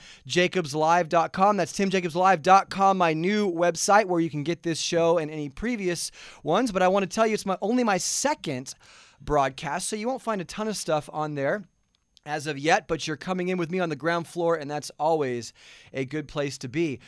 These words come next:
You will find, however, an interview I did with, uh, Christy Char-, uh, Christy Charles on her show, which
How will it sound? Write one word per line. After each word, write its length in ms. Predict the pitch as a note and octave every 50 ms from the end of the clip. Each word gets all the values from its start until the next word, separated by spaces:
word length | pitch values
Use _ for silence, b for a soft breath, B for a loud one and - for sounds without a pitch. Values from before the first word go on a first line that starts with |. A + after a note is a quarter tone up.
| B B
You 160 | B D#3 E3+ F3
will 160 | F3+ A3 A#3+
find, 320 | A#3 - A#3 G#3+ A3 A3
however, 380 | F#3 F3+ F#3 F3+ F3 F3+ E3+ F3
an 60 | E3
interview 320 | E3+ F#3+ F#3 E3+ G3 F#3+
I 100 | E3+ D#3+
did 400 | D#3 C3 B2 D#3 E3+ F3+ F#3 F3 F3+
with, 400 | - D3+ D3+ D3 C#3 C#3 C3+ A#2+
uh, 140 | D3 C#3 B2
Christy 360 | - - F3+ E3+ - - C#3+
Char-, 360 | B2+ - - E3+ E3+ E3+ -
uh, 140 | D#3+ C#3 B2
Christy 260 | - - G3 - C#3
Charles 380 | - - F#3+ E3+ D3 D#3+ F3+ D#3
on 220 | - D3 C#3+ C#3
her 140 | D3 F3+ G3+
show, 380 | F#3+ - - D3 C#3+ F#3+ C4 - B B B B B B B
which 260 | - D#3 D#3+ - -